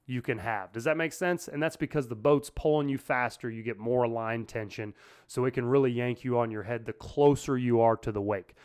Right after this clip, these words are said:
So if you're new to jumping, your idea should be get outside the wake, cut out for that four or five seconds,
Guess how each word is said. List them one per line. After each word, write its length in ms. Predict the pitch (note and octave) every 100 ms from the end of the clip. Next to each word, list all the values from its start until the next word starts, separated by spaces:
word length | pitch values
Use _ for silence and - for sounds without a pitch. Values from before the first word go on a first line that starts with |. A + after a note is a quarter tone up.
| - -
So 180 | - C3
if 120 | F#3+
you're 160 | C#4+
new 220 | C#4+ B3+ G#3+
to 100 | D3+
jumping, 640 | - C#3+ C#3+ A#2+ G2+ F2+ - - _
your 320 | - D#3 G3+ A3
idea 400 | G3 D#3+ D#3+ C#3+
should 220 | - A2+
be 100 | A2
get 200 | A2 D#3+
outside 440 | F3+ E3 D#3+ D#3
the 100 | D3
wake, 380 | B2 G#2+ G#2 - _ _ -
cut 200 | F3+ F3+
out 260 | D#3 D3+ -
for 60 |
that 300 | A#2 G2+ -
four 380 | - E3+ F3 F#3
or 140 | - -
five 420 | - D3+ D3 D3
seconds, 680 | - - C3+ - G2 -